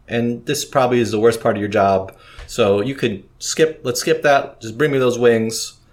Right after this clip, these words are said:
and I will, I will gawk at you for, from afar." Okay, <laughs> don't get me wrong.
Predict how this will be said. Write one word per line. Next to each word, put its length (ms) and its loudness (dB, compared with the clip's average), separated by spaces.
and 120 0
I 100 6
will, 220 4
I 60 2
will 140 2
gawk 280 4
at 100 0
you 120 -4
for, 240 -2
from 300 -4
afar." 600 0
Okay, 440 2
<laughs> 40 -4
don't 160 4
get 140 4
me 80 4
wrong. 420 4